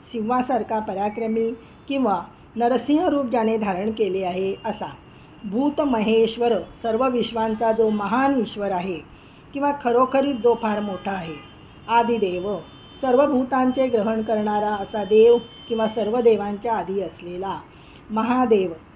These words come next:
शंकर स्वरूप किंवा महान ऐश्वर्याने युक्त असा सर्वश्रेष्ठ देव. देवेश, देवांचा राजा, देवांवर सत्ता असलेला.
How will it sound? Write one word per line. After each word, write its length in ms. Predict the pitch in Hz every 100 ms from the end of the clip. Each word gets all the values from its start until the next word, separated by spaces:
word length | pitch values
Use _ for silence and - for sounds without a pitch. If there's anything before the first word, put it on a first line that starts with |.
| - -
शंकर 380 | 254 233 226 262
स्वरूप 380 | 240 254 240 254 -
किंवा 240 | 240 220
महान 380 | 220 208 208 254
ऐश्वर्याने 720 | 269 220 233 220 214 208 208
युक्त 320 | 214 254 - 233
असा 340 | 190 214 208
सर्वश्रेष्ठ 800 | 202 202 185 214 214 190 - - 214 - - - - -
देव. 140 | 185 - - - - - -
देवेश, 520 | 220 226 196 180 160 233 175 - - - -
देवांचा 600 | 220 226 214 196 185 220
राजा, 360 | 220 170 170 175 - - - -
देवांवर 600 | 214 226 208 208 208 220
सत्ता 380 | 226 202 - -
असलेला. 720 | 196 180 - 175 170 175 185